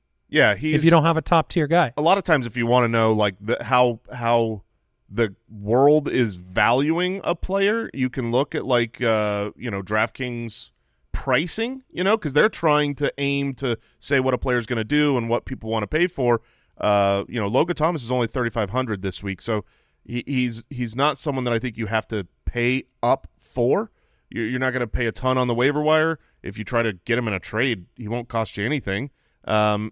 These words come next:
Speaker 1: and he's been very good. I mean, most people are looking for tight end help. I think that's a, the, that's a really nice pick. Um, my player that I'm hungry for more, I'm hungry for a lot more 'cause he has
Speaker 2: Hungry for anything.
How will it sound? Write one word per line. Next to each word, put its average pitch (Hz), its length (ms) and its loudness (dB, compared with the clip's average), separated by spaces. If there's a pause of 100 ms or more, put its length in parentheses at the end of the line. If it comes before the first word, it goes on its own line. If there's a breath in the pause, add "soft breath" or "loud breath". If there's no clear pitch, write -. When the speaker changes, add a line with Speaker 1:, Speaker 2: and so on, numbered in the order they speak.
Speaker 1:
and 113 160 -4
he's 170 160 -2
been 208 640 -2 (180)
very 156 300 -2
good. 170 300 4
I 107 40 0
mean, 117 320 -6
most 120 460 2
people 185 260 -2
are 135 100 4
looking 143 320 -2
for 139 200 -2
tight 143 240 2
end 127 140 -2
help. 151 300 2 (600)
I 101 100 -2
think 135 220 -4
that's 139 180 -2
a, 135 340 0
the, 123 300 -4
that's 120 220 -2
a 131 40 -6
really 127 240 0
nice 127 200 -2
pick. 156 420 0
Um, 120 380 4 (440)
my 156 380 4
player 214 320 4
that 175 140 4
I'm 139 100 2
hungry 170 340 2
for - 140 -6
more, 156 320 2
I'm 156 100 4
hungry 156 320 2
for 120 460 2 (920)
a 131 100 6
lot 170 320 8
more 117 340 -2 (420)
'cause 135 240 2
he 165 160 0
has 156 300 6
Speaker 2:
Hungry 180 200 6
for 156 180 2
anything. 156 420 2